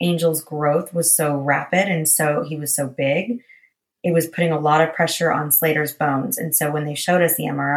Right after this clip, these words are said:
I, it was super hard to look at. His bones were being kind of curved. And so you can just imagine, like, you're carrying this baby in your belly and you're knowing that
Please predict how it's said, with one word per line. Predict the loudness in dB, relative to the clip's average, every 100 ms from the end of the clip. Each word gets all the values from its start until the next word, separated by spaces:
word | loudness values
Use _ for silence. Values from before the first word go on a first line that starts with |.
| 0
I, | -2
it | -4
was | -4 -6 -8 _ _ _ _
super | -4 -2 0 2 4 4
hard | 2 -2
to | -2
look | -2 -2 0
at. | 0 0
His | -4
bones | 0 2 2 -2
were |
being | -2 -2 -4
kind | -4 -4
of | -4 -8 -10
curved. | -4 -2 0 -2 -6 -10 _ _ _ _ _
And | -4 0
so | 2 0
you | -2
can | -6 -2
just | 0
imagine, | 2 4 2 0 -2
like, | -4 -4
you're | -2 -2
carrying | -4 0 0 2
this | -2 0
baby | 0 0 0
in | 0
your | 0
belly | 2 2 2 2
and | 0
you're | 0
knowing | 0 0 -2 -2
that | -2 -2 -4